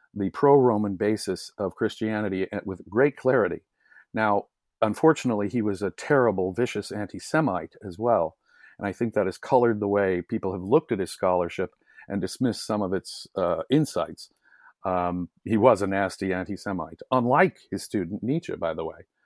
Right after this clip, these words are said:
Uh, but Bruno Bauer himself, uh, had famous debates with the leading biblical scholars of his own time, such as Strauss, um, and,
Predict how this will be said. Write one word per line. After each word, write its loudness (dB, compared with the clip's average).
Uh, 2
but 0
Bruno 4
Bauer 6
himself, 4
uh, 2
had -4
famous 2
debates -4
with -6
the -2
leading 2
biblical -2
scholars 0
of -8
his -6
own -4
time, -2
such -8
as -8
Strauss, 2
um, -2
and, -2